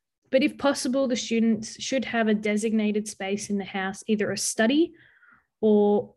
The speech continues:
if it has to be a corner in their room, that's also a possibility. But we'll talk a little bit later about <laughs> bedroom study as well. So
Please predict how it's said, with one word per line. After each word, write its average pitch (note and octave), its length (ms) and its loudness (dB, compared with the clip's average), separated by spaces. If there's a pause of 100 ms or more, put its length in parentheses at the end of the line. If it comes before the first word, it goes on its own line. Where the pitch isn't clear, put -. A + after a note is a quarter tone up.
if - 420 -4
it A#3+ 140 0
has G#3+ 300 -6
to - 80 -2
be G#3 160 4
a G3+ 60 0
corner G3+ 340 -2
in F#3+ 120 -6
their F3+ 180 -4
room, C4+ 340 -2 (100)
that's - 240 -8
also G3 320 -2
a G3 40 -2
possibility. C4 760 0 (520)
But G#3 260 2
we'll G#3+ 120 4
talk G#3 240 2
a - 20 0
little G3 180 0
bit F#3+ 120 -4
later F#3 240 -4
about F3 240 -6 (200)
<laughs> - 160 -10
bedroom F#3+ 440 2
study G3 460 -6
as - 180 -8
well. - 280 -8 (1000)
So A3+ 380 4